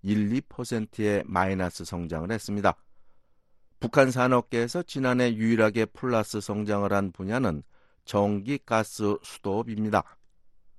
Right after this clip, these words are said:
한국은행의 이번 발표는 안보리의 대북 제재가 작동하고 있음을 여실히 보여줍니다. 유엔은 대북 제재를 통해 북한의 삼 대 수출품인 석탄, 섬유, 수산물 수출을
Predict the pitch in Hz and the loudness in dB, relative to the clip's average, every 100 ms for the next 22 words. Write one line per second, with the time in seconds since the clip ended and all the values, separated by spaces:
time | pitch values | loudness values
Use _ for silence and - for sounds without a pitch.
0 | _ - - - - - 127 139 135 135 | _ -20 -20 -20 -20 -2 4 4 4 0
1 | 127 127 185 170 147 135 123 123 127 127 | 2 0 -2 -4 -4 -2 -2 -2 -2 0
2 | 127 - 104 117 113 113 113 113 107 107 | 0 -2 0 2 2 0 2 2 2 2
3 | 104 101 - 104 101 104 101 98 - 90 | 0 0 -6 -4 0 2 2 2 -2 -4
4 | - 101 95 90 92 - 131 80 76 - | -2 -2 -2 -4 -6 -4 -2 -2 -4 -14
5 | _ - 87 92 87 82 87 113 110 98 | _ -12 -2 -2 -2 -4 -6 -4 -2 -2
6 | 101 101 95 - _ _ _ _ - - | -2 2 2 0 _ _ _ _ -20 -20
7 | _ _ 113 131 123 170 190 143 131 120 | _ _ 2 6 6 4 -2 0 0 -2
8 | - 117 110 104 101 139 135 76 76 - | -4 0 2 0 0 -2 -2 -2 -6 -18
9 | _ - - 123 - - 131 165 - 139 | _ -20 -10 -6 -6 -4 -4 -4 -6 -6
10 | 131 123 117 - - 123 - 117 120 120 | -2 0 -2 -8 -8 -8 -4 0 2 2
11 | - - - - - 120 110 107 - - | 0 -12 -18 -20 -8 -2 0 -2 -6 -14
12 | - 117 110 110 - - - 117 110 110 | -4 0 2 2 -2 -10 -4 0 2 0
13 | - - - 151 85 | -2 -10 -4 0 0